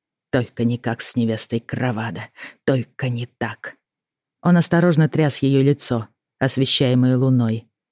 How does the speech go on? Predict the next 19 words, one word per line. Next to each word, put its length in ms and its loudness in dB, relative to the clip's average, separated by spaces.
вынес 420 4
новую 300 4
из 120 -2
пещеры, 580 0
уложил 400 4
на 120 6
самый 320 2
ровный 360 2
участок. 680 -6
Понимал, 460 4
что 240 -2
если 300 2
она 240 4
не 120 4
откроет 440 2
глаз 260 0
сейчас, 640 -4
не 160 2
задышит, 680 -2